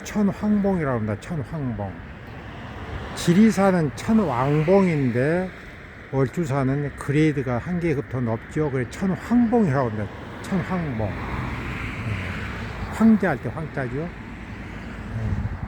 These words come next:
이렇게 굉장히 눈이,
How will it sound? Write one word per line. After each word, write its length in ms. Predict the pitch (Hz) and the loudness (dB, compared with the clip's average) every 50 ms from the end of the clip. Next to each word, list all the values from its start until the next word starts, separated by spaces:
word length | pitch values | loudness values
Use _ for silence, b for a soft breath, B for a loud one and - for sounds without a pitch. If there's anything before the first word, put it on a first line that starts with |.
| - - - - - - - - - - - - - - - - - - - - - - - - - 131 | -10 -10 -10 -12 -12 -10 -12 -12 -12 -10 -8 -8 -8 -8 -8 -12 -12 -12 -10 -8 -8 -8 -6 -6 -6 -6
이렇게 300 | 120 - - - - - | -6 -6 -8 -8 -8 -4
굉장히 580 | 123 127 127 139 139 135 156 156 156 151 147 135 | -2 0 0 0 0 0 2 2 2 2 0 0
눈이, 640 | 117 117 143 151 160 160 151 147 151 156 147 135 | 0 0 0 0 0 0 0 0 0 0 -2 -2